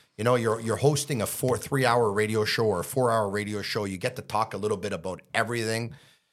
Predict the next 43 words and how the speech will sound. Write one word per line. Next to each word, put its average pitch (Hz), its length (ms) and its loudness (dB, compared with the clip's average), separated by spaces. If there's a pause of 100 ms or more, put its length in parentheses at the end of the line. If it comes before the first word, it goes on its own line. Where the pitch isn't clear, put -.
(160)
You 107 100 0
know, 107 360 2
I 123 160 2
grew 123 220 2
up 120 160 2
in 104 100 0
Montreal. 104 800 -2
I 92 80 -10
love 107 260 -2
the 120 80 0
Montreal 113 540 -2
Canadiens. 98 480 -4
I 82 80 -6
love 110 220 2
hockey. 104 380 -2
I 87 60 -2
love 110 200 -2
soccer. 101 440 -2
I 85 40 -2
host 117 220 -2
a - 40 -10
couple 110 260 -4
of 120 80 -4
podcasts, 101 480 -2
and, 92 220 -10 (260)
and, 95 280 -4
and 101 180 -6
my 95 80 -2
main 127 260 0
podcast 110 600 0
is 90 200 -10
the 87 80 -8
Sick - 180 -4
Podcast 107 440 -2
with 98 80 -8
Tony 104 200 -4
Marinaro. 98 340 -2
It's 92 120 -6
an 90 100 -6 (120)
all 117 440 4 (320)
Montreal 107 720 0
Canadiens 95 520 -8
podcast. 85 560 -6